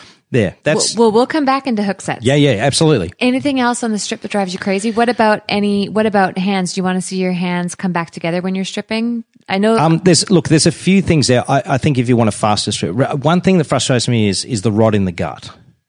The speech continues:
Speaker 1: You know, l-, putting the rod right in against the gut and trying to do a fast strip. Push your hand out as far as it'll go.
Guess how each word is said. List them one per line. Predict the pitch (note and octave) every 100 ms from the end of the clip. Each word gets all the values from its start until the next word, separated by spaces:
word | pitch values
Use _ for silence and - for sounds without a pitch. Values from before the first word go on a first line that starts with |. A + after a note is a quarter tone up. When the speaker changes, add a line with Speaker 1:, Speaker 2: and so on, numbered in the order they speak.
| _
Speaker 1:
You | G#2+
know, | A2 G#2 -
l-, | B2
putting | - D#3+ C3
the |
rod | G#2+ A2+ G2+
right | G#2 G#2
in | G#2 F#2
against | G2+ F#2+ -
the |
gut | F#2 F#2 - _
and | G2+ F#2
trying | G#2+ F#2+
to | F#2
do | G2+ G2
a | F2
fast | F2+ E2 -
strip. | - E2+ - _ - - - _ -
Push | D#3+ -
your | D3
hand | A2+ A#2+ A2+
out | F2+
as | F2
far | - G#2 G2+
as | F2+
it'll | E2+
go. | E2 A#1+